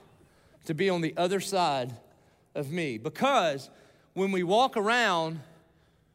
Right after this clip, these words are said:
easily angered, do you know what happens in the lives of the people that we love most? They have to ha-, they have to always have their little, uh, inner investigator on. And when you come walking in the door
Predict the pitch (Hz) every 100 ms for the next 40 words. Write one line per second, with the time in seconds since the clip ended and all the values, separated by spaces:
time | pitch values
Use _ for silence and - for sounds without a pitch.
0 | _ 208 233 220 214 196 180 196 233 233
1 | 220 190 196 254 277 190 214 226 240 220
2 | 180 196 175 175 196 202 165 151 202 180
3 | 170 165 185 180 170 180 180 202 - -
4 | 196 190 254 233 226 175 196 226 226 214
5 | 226 208 214 202 202 202 190 156 170 131
6 | - - - 214 240 226 190 156 214 156
7 | 175 175 170 160 180 170 147 147 170 226
8 | 247 208 202 208 208 196 180 170 208 180
9 | 151